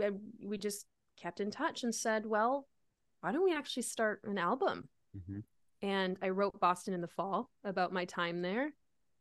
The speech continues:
Speaker 1: And I started to kinda create an idea for this album. And I said, "Well, yeah, I'm, I'll fly back to Boston and just hang out, and we'll just write and demo." And we just got on so well, and our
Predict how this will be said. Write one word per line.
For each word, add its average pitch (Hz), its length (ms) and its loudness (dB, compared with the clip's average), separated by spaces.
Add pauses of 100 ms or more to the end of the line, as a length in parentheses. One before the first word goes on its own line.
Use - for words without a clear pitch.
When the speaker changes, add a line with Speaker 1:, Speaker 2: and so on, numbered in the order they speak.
(160)
Speaker 1:
And 185 360 0
I 185 80 0
started 180 340 -2
to 190 100 -8
kinda 175 280 -4
create 185 440 0 (300)
an 220 140 0
idea 185 640 0 (360)
for 190 220 2
this 175 200 -2
album. 185 460 0 (1000)
And 220 240 4
I 226 80 4
said, 240 220 0
"Well, 240 180 6
yeah, 262 260 4
I'm, 208 120 0
I'll 233 160 6
fly 247 240 2
back 208 240 0
to 226 80 -2
Boston 185 440 0
and 233 80 2
just 208 180 -4
hang 214 280 2
out, 240 320 2
and 190 180 -2
we'll 208 200 0
just 202 240 -8 (760)
write 226 440 2
and 180 180 -2
demo." 247 580 6
And 175 400 2 (480)
we 294 140 4
just 302 240 0
got 247 200 4
on 240 180 6
so 233 440 2
well, 214 380 6
and 180 240 -4
our 190 160 -2